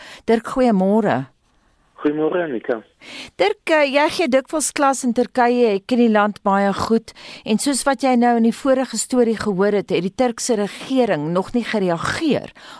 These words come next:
Speaker 1: op die Europese hofbeslissing nie. Dink jy hulle gaan?
Speaker 2: In die verlede het hulle nie. So dit gaan 'n groot uitsondering wees as hulle dit wel gaan doen.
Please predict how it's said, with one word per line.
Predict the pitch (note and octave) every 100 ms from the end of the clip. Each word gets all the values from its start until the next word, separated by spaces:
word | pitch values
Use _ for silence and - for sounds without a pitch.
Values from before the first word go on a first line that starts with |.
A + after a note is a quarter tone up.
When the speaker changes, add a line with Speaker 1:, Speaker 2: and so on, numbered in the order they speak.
| -
Speaker 1:
op | G#3+ G3+ E3
die | G#3+ E3+
Europese | G3 G3 A3 G3 - F#3
hofbeslissing | D#3+ E3 G#3 - F#3+ - F3+
nie. | E3
Dink | D3+ G3+ A3+ C#4
jy |
hulle | A#3 A#3
gaan? | - C4 F3 G3+ _ _ _ _ _ _ _ - - - - _ -
Speaker 2:
In | E3+
die | E3
verlede | E3+ E3+ F#3+ F#3
het | E3 -
hulle | F#3 D3
nie. | A#2 A2+ - -
So | D#3+ D3+
dit | D#3
gaan | - F3 E3
'n | D#3+
groot | - F#3+ F#3+ F#3+
uitsondering | E3 - D#3+ D3 C#3+ D3 C3+
wees | C3+ C3+ -
as | C#3+ -
hulle | C#3+ C3+
dit | B2+ A#2
wel | C3 C3
gaan | - C#3+ A#2+
doen. | C#3 B2+ C3